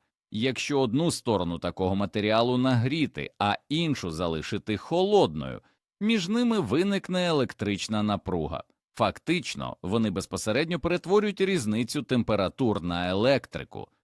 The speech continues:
Вже сьогодні існують туристичні гаджети, які дозволяють заряджати телефон від тепла багаття. У майбутньому такі матеріали зможуть покривати вихлопні труби автомобілів, повертаючи частину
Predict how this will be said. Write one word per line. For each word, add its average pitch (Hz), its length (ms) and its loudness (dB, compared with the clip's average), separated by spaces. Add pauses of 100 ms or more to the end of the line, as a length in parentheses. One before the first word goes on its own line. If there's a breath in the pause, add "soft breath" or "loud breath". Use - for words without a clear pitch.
(220)
Вже 92 320 -2
сьогодні 147 580 0
існують 165 460 -4
туристичні 127 800 0
гаджети, 82 800 0 (300)
які 156 340 -2
дозволяють 98 540 -2
заряджати 151 720 0
телефон 131 640 0 (100)
від 147 300 -4
тепла 101 360 0
багаття. 90 640 -2 (360)
У 151 100 4
майбутньому 87 920 0
такі 90 420 -4
матеріали 180 840 2
зможуть 139 500 -2
покривати 113 680 0
вихлопні 123 680 0
труби 98 440 -2
автомобілів, 123 920 0 (360)
повертаючи 135 920 0
частину 131 760 0